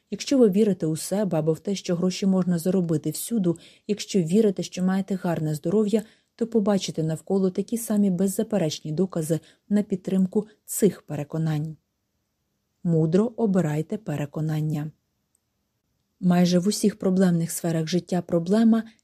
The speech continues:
це ви, так само ви її розв'язання. Це може здаватися інакшим, проте опір, з яким стикаєтеся, походить не ззовні, а зсередини, з ваших переконань. Коли підсвідомість приймає нові переконання,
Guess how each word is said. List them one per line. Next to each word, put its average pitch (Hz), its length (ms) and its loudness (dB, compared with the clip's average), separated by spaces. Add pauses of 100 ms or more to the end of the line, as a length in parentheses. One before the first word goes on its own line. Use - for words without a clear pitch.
це - 280 -2
ви, 196 340 4 (160)
так 160 180 -10
само 160 360 -4
ви 190 260 2 (220)
її 185 360 2
розв'язання. 160 760 0 (720)
Це 175 120 2
може 220 280 4
здаватися 214 540 0
інакшим, 202 560 2
проте 185 400 -4
опір, 214 360 0
з 160 100 -4
яким 175 260 -2
стикаєтеся, 190 760 -4 (300)
походить 202 480 4
не 185 140 2
ззовні, 175 500 0
а 180 120 -4
зсередини, 180 640 -2 (260)
з 180 100 -2
ваших 185 340 0
переконань. 160 640 0 (400)
Коли 214 220 4
підсвідомість 202 760 2
приймає 185 400 0
нові 175 280 0
переконання, 180 760 0